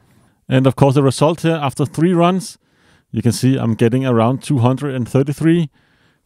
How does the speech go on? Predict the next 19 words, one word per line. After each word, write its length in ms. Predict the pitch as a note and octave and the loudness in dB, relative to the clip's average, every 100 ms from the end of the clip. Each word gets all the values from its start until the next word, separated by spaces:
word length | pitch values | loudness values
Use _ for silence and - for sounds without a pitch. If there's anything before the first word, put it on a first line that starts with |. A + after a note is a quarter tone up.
| - | 0
download 480 | C3+ G3+ G3 G3 F#3 - | 2 2 2 0 -4 -16
and 380 | D#3 F#3 F#3 D#3 - _ | -6 -4 -2 -4 -8 _
forty-eight 760 | - - A#2+ C3 D3+ A2+ B2 C3+ - | -20 -2 2 2 0 -2 -2 -4 -4
upload. 480 | A#2+ C#3 B2 A2+ _ _ _ _ _ - | -4 0 2 0 _ _ _ _ _ -8
So 300 | - A#2 A2+ - | 0 2 2 0
download 400 | C#3 E3+ F3 F3 | 0 2 2 0
is 340 | - D#3 D#3 - | -2 -2 -2 -6
<laughs> 300 | - - - | -16 -12 0
four 160 | C#3+ | 0
times 380 | D#3 D#3+ E3 D3 | 2 0 0 0
as 140 | D3+ - | -2 0
fast 360 | D#3 E3+ - _ - - - | 0 0 -2 _ -20 -12 -2
using 240 | C#3+ D#3 | 0 2
the 80 | C3+ | 0
built-in 360 | C#3+ D#3 D#3 | 0 0 0
modem 320 | C#3+ D#3 E3+ C3+ | 0 0 0 -4
of 180 | G#2+ | -4
your 200 | A2+ A2+ | -2 -2
iPhone. 560 | A2+ C#3 E3+ G3+ F3+ F3 | 0 0 0 0 0 -4